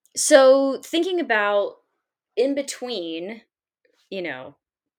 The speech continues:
the house where we grew up, well, let's back up a little bit.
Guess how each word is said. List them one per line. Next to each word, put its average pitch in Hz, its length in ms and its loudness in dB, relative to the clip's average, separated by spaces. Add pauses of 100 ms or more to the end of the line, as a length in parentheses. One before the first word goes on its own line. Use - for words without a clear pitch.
the 175 80 -6
house 220 380 -2
where 254 100 2
we 220 160 -2
grew 214 240 0
up, 151 300 -8 (280)
well, 247 240 0
let's 392 220 -6
back 320 280 0
up - 120 -12
a 156 60 -10
little 139 260 -14
bit. - 180 -12